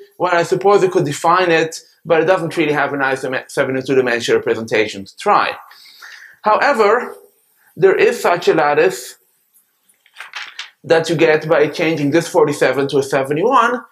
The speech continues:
which is still prime. In fact, it turns out if you give yourself one of these, uh, s-, s-, there is a, there is a natural family of representations, the dimension is always one more than, uh, the prime.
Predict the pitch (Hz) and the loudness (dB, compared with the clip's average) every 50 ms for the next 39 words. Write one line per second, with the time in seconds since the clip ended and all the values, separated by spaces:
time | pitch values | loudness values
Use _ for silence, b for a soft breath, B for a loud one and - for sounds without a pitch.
0 | _ _ - 214 208 226 214 214 - - 185 165 - - - 208 190 160 123 - | _ _ -6 -4 -2 0 -2 -2 0 0 2 2 2 0 0 2 2 2 0 -2
1 | 90 104 214 B B B B B - - 285 294 294 247 226 - 262 254 247 220 | -4 -8 -12 B B B B B -2 0 0 0 0 -2 -2 0 0 2 2 2
2 | - 214 214 208 202 190 190 - - B B B B B _ - 196 196 196 - | 2 2 2 4 2 2 0 -2 -10 B B B B B _ 2 2 2 2 0
3 | 190 196 156 208 233 254 226 240 220 - - 214 190 185 185 180 185 180 170 180 | -4 -2 2 2 2 2 4 2 0 2 2 2 2 2 0 -2 -4 -2 0 0
4 | 208 208 190 165 156 165 180 180 180 160 156 - b b b b b b - - | 2 0 0 -2 -2 -2 -2 -2 -2 -2 -4 -8 b b b b b b -12 -10
5 | - - - - - - - - 190 - - - - - 180 214 208 196 175 170 | -10 -10 -12 -14 -18 -18 -2 0 0 0 0 -4 -8 -4 0 2 2 4 2 2
6 | - - 170 196 175 127 156 - - - _ 147 170 175 185 180 - 165 143 - | 0 4 4 4 4 4 0 -2 -4 -6 _ 0 0 0 0 0 -2 -2 -2 0
7 | - 151 156 156 156 156 147 143 131 123 120 - - _ _ _ _ _ _ 135 | -4 -4 -2 -2 -2 0 2 4 2 2 0 -4 -16 _ _ _ _ _ _ -6
8 | 135 139 147 143 156 170 165 - 269 277 294 - - 226 214 214 226 214 208 - | -4 -2 -2 -2 -2 -2 0 0 2 2 2 2 0 0 0 0 -2 -4 -6 -10
9 | B B B B B B B B B - - 175 170 165 165 175 185 196 190 - | B B B B B B B B B -2 0 2 2 4 2 2 0 0 0 0
10 | 196 170 165 151 - - 165 170 175 170 160 156 151 147 143 135 - _ - 139 | 2 2 2 2 2 2 4 4 4 4 4 4 2 0 -2 -6 -12 _ -6 0
11 | 147 160 165 170 165 160 160 160 160 156 151 147 147 151 - - _ _ 131 139 | 0 2 2 2 0 0 0 2 4 4 4 4 2 -2 -8 -18 _ _ -2 0
12 | 147 139 135 139 139 135 _ - 135 131 127 127 127 123 123 123 123 120 - _ | 0 0 0 -2 -4 -4 _ 0 2 2 2 4 4 2 2 2 0 -2 -8 _
13 | _ _ _ - 135 143 - - 269 285 269 247 240 233 240 233 233 | _ _ _ -12 -12 -12 -4 -2 0 2 2 2 2 0 0 -2 -6